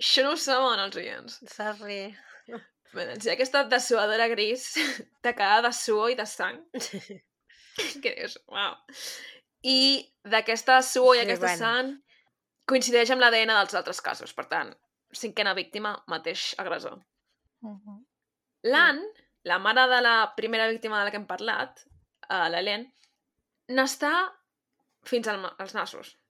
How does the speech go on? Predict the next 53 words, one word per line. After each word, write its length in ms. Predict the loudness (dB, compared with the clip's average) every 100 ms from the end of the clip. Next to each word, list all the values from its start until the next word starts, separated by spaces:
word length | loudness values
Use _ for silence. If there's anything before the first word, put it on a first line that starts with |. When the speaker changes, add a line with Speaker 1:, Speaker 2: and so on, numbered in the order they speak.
| _ -4
Speaker 1:
vale? 180 | 0 0 -2 -4
I 420 | -2 2 2 2
l'únic 300 | 0 0 0
que 100 | 2
veu 300 | 2 2 0
és 300 | -2 -2 -4
que 500 | -4 0 2 0 -4 _ _ _ -8
després 340 | -4 0 0 2
de 80 |
la 80 | 0
seva 640 | 0 2 4 4 4 0 -4
filla 380 | -6 -4 -2 -6 -12 _ _
segueixen 440 | -4 -2 0 2
apareixent 440 | 4 4 4 2 -4
noies 280 | -2 -2 -2
mortes 480 | -2 0 -2 -4 -4
i 80 | -4
que 80 | 0
la 100 | 0
policia 360 | -2 -2 -2
no 100 | 0
fa 100 | -2
res, 300 | -4 -8 -16 -20 _ _ _ -8
o 80 | 0
que 80 |
la 120 | 0 2
policia 260 | -2 -2
no 60 | -4
és 80 | -2
capaç 220 | -2 -2
d'enganxar-lo. 560 | -6 -8 -8 -8 -8 -12 _ -20 -6
I 100 | -4
diu, 220 | -2 -2 -2
«A 100 | -4
la 60 |
mierda, 360 | -4 -4 -4 -6 -8
vaig 160 | -8
als 120 | -8
mitjans». 520 | -10 -8 -6 -8 -14 -20 _ _ _ _ _ _ -20
Speaker 3:
Mhm. 280 | -16 -8 0
Speaker 1:
I 80 | 6
va 160 | 8
ella 240 | 8 6 4
als 140 | 2
mitjans. 420 | -8 -6 -6 -6
Els 60 | -12
mitjans 220 | -8 -6
no 60 | -6
sabien 300 | -6 -4 -2
res 160 | -2
de 80 | -4
tot 120 | -10 -10
això. 260 | -8 -10